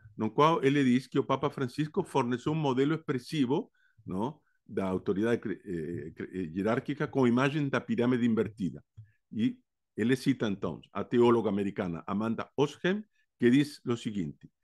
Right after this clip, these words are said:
"Conceber a autoridade hierárquica como uma pirâmide invertida enrevesa uma noção mais antiga da igreja. Uma economia eclesial de escoamento,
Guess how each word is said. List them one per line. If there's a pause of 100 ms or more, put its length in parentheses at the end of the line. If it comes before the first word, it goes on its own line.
(380)
"Conceber
a
autoridade
hierárquica
como
uma
pirâmide
invertida (460)
enrevesa
uma
noção
mais
antiga
da
igreja. (680)
Uma
economia (100)
eclesial
de
escoamento,